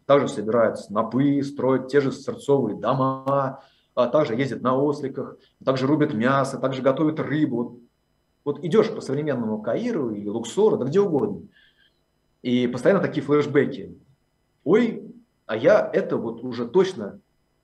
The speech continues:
то же самое видел только что в гробнице». Точно такую же сцену. А, но схожесть формы, а, не всегда говорит о схожести содержания. Вот по мере вторжения на берега Нила,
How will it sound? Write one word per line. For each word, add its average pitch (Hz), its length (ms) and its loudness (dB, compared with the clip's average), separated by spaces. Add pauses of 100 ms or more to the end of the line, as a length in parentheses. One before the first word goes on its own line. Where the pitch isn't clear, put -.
(140)
то 170 140 0
же - 140 -6
самое 185 480 -4
видел 156 480 -4
только - 200 -4
что 143 140 0
в 120 40 -6
гробнице». 120 580 0 (340)
Точно 240 220 -4
такую 151 220 -2
же 139 80 -4
сцену. 92 420 -12 (920)
А, 127 240 2
но 175 280 4
схожесть 185 540 2
формы, 143 600 0 (520)
а, 120 200 -2
не 147 140 -2
всегда 165 440 2
говорит 143 500 -2
о 127 320 -2
схожести 135 640 0
содержания. 120 840 0 (1400)
Вот 143 460 -4 (120)
по 156 100 6
мере 185 220 4
вторжения 170 500 0
на 110 640 -6 (160)
берега 139 340 2
Нила, 131 480 -2